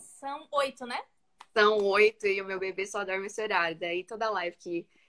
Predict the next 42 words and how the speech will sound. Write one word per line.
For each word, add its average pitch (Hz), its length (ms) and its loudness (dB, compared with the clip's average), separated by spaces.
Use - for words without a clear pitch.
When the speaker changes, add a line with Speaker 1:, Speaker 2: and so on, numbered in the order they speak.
Speaker 2:
eu - 80 -12
tô 185 100 -6
tentando 185 360 -2
fazer 175 240 2
tem 190 160 -2
que 185 80 -8
ser 190 100 -2
esse 190 120 -2
horário 175 220 0
super 202 320 -4
tarde, 160 440 -2
pra 160 160 -6
se - 120 -12
dar 165 120 2
desculpa, 165 400 -4
mas, 156 400 0
é, 190 160 12
eu 196 60 10
moro 208 160 6
aqui 240 140 -2
no 233 100 -8
Minnesota. 175 680 -6
Seis 185 320 -2
meses 185 300 -4
do 180 160 0
ano 175 320 4
a 175 60 0
gente 175 400 -6
tem 165 260 -2
neve. 240 640 0
Então 175 260 2
agora 175 340 10
começou 202 480 2
a 233 40 6
esquentar, 214 640 0
agora 196 280 0
os 202 120 -6
Minnesota 196 480 -4
saem 190 220 0
de - 140 -12
casa 175 320 -2
igual 180 580 0